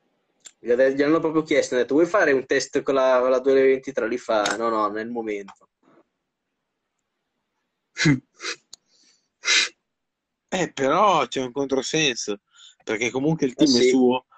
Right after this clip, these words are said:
Speaker 2: le moto le paga lui, e quindi anche se è
Speaker 1: Una bella
Speaker 2: testimone
Speaker 1: wild card al Mugello non sarebbe niente male.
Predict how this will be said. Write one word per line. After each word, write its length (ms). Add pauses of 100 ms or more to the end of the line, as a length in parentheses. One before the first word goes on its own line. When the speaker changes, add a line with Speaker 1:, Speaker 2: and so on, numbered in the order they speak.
(100)
Speaker 2:
le 160
moto 280
le 120
paga 260
lui, 380
e 60
quindi 540 (580)
anche 280
se 160
è 80
Speaker 1:
Una 180
bella 200
Speaker 2:
testimone 80
Speaker 1:
wild 240
card 340
al 120
Mugello 500
non 160
sarebbe 400
niente 320
male. 320